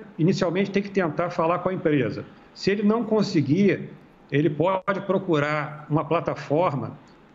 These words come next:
consumidor ponto gov, que é administrado pela Senacom, e dar entrada nessa plataforma, que ele vai falar diretamente com a empresa, né, administrado pela Senacom, mediado pela Senacom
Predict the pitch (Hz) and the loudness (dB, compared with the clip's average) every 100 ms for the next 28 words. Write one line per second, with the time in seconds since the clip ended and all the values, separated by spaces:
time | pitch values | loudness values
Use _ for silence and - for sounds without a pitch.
0 | - 160 151 180 156 180 - 170 143 113 | -2 -2 0 2 2 0 0 -2 -2 0
1 | 143 175 131 - 143 139 147 135 139 139 | 0 0 -2 -2 -2 2 2 2 0 0
2 | 139 135 - 139 131 120 139 175 156 - | 0 -2 0 0 0 0 0 0 0 -2
3 | 143 131 175 170 - 151 151 151 147 - | -2 0 0 -2 -2 -2 -2 -2 0 0
4 | 139 135 156 170 165 180 151 175 160 175 | 0 0 0 0 2 2 2 0 0 2
5 | 160 175 208 208 165 160 190 190 - - | 2 2 0 -2 0 2 0 -2 -12 -20
6 | - - - 185 170 151 151 180 175 226 | -20 -6 -2 -2 0 0 2 4 4 0
7 | 269 - - 165 185 147 185 196 190 190 | -2 -10 -2 0 2 2 4 4 4 2
8 | 190 - 202 202 - 208 208 175 139 135 | -2 -2 0 0 0 0 0 0 2 2
9 | 170 156 156 175 170 185 190 - 185 196 | 2 2 2 0 -2 0 0 0 -2 0
10 | 156 123 - | 0 0 -4